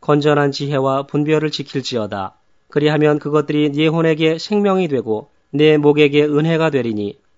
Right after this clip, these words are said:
그런즉 네가 네 길에서 안전히 걸으며 네 발이 걸려 넘어지지 아니하리라. 네가 누울 때 무서워하지 아니하리니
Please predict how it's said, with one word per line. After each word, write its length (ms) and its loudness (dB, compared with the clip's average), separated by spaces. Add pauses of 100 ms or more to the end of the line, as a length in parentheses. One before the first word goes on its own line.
(200)
그런즉 460 0
네가 460 2
네 180 0
길에서 460 0
안전히 440 0
걸으며 480 -4 (140)
네 200 2
발이 300 2
걸려 320 2
넘어지지 560 0
아니하리라. 720 -8 (420)
네가 400 2
누울 320 0
때 320 2
무서워하지 680 -2
아니하리니 640 -2